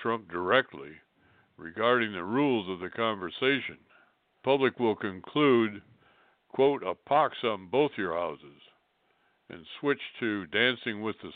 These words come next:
Stars, if they haven't already. And that's my comment for the, for this, uh, program, and I'd like to introduce our, uh, two guests tonight. Uh, to, we have, uh, two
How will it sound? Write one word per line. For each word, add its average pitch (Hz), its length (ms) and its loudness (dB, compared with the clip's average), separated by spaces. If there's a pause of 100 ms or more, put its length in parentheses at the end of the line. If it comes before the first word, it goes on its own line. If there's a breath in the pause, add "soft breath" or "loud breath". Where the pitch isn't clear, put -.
Stars, 107 560 2 (1040)
if - 80 -20
they 85 120 -6
haven't 92 300 0
already. 82 460 -4 (1800 soft breath)
And 82 160 -14
that's 117 260 2
my 101 160 -4
comment 120 480 0
for 101 140 -6
the, 92 200 -8 (200)
for 95 220 -6
this, 117 180 -2 (140)
uh, 92 320 0 (540)
program, 107 600 0
and 92 140 -6
I'd 92 160 -4
like 117 340 2
to 95 260 0
introduce 107 520 0 (760 soft breath)
our, 95 580 4
uh, 90 40 -2 (300)
two 113 160 2
guests 127 400 4
tonight. 95 400 -4 (840 soft breath)
Uh, 90 220 -8 (140)
to, 95 220 -8 (140)
we 104 200 -2
have, 110 360 4
uh, 95 200 -2 (120)
two 117 300 -2